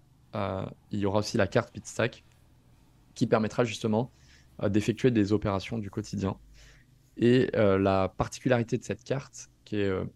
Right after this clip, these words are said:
pour nous, euh, qu'on, qu'on, qu'on a hâte d'en, sur,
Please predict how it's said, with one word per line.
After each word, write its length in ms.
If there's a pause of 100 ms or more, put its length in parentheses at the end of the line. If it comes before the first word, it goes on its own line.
(760)
pour 160
nous, 220
euh, 400
qu'on, 240
qu'on, 460 (360)
qu'on 100
a 60
hâte 240
d'en, 360
sur, 180